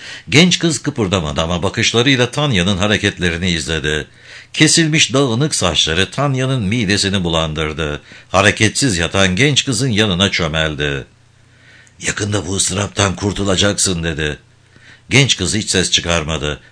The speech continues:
Bakışlarını Tanya'nın gözlerine dikmiş öylece duruyordu. "Bir şeyler yemek için kendini zorlamalısın." dedi. "Yakında her şey bitecek." Korku genç kızın benliğini ele geçirmiş diye geçirdi içinden Tanya.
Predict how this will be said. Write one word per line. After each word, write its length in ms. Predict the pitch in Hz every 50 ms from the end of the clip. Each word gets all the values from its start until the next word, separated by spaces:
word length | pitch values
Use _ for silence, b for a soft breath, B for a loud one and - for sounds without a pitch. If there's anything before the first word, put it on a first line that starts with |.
| b b
Bakışlarını 560 | 113 117 - 143 - - 139 131 113 123 120
Tanya'nın 460 | - 110 120 117 95 104 107 117 107
gözlerine 560 | 92 113 113 98 78 98 113 101 92 101 92 82
dikmiş 380 | 95 - 90 98 - - -
öylece 500 | - 156 147 95 87 95 90 87 95 80
duruyordu. 680 | 82 78 82 87 85 82 80 78 71 76 73 71 65 - _ b b b b b b b b b b b b b b b b b b b -
"Bir 40 | -
şeyler 340 | - - 135 139 143 143 135
yemek 320 | 123 113 131 123 143 -
için 220 | 123 - - 127 107
kendini 380 | - 127 127 123 113 120 131
zorlamalısın." 720 | 120 117 123 120 120 117 120 117 120 117 120 117 - 113 104
dedi. 160 | 98 92 85
"Yakında 360 | 98 107 110 - 143 135 127 123
her 120 | 139 143
şey 220 | - - 139 127
bitecek." 460 | 110 117 - 120 113 - 127 113 95 - - _ - _ _ _ B B B B B B B B B B
Korku 400 | - 147 170 165 170 170 170 131
genç 280 | 135 156 156 139 -
kızın 320 | - 143 117 143 143 117 104
benliğini 440 | 123 123 110 107 113 117 104 104
ele 200 | 110 104 104 104
geçirmiş 520 | 95 98 95 87 - 98 92 90 98 - -
diye 160 | 95 95 90
geçirdi 480 | 80 92 90 87 - 92 87 82 90 95
içinden 460 | 82 - - 95 85 85 90 87 78
Tanya. 540 | - 92 90 85 80 82 82 80 80 76